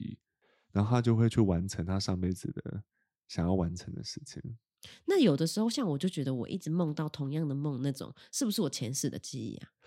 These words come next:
Speaker 1: 有可能是哦，有可能是。如果一直不断重复的话，前世通常是忘记比较好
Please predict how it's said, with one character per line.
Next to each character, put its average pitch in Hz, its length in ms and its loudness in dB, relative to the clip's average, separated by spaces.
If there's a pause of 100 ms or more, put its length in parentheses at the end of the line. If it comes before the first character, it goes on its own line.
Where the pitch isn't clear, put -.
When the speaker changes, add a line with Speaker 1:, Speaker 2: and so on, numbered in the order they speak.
(160)
Speaker 1:
有 104 160 6
可 123 140 8
能 85 200 2
是 85 340 0
哦， 85 340 -8 (140)
有 92 120 4
可 - 140 -6
能 - 180 -6
是。 - 180 -10 (220)
如 120 100 8
果 127 80 8
一 123 60 4
直 123 100 4
不 - 160 2
断 117 280 4
重 87 260 -2
复 95 180 2
的 - 160 -2
话， - 280 -10 (460)
前 120 380 -2
世 175 340 6
通 165 180 6
常 120 220 8
是 135 140 6
忘 147 240 4
记 131 180 4
比 - 140 -2
较 - 180 -2
好 - 220 -10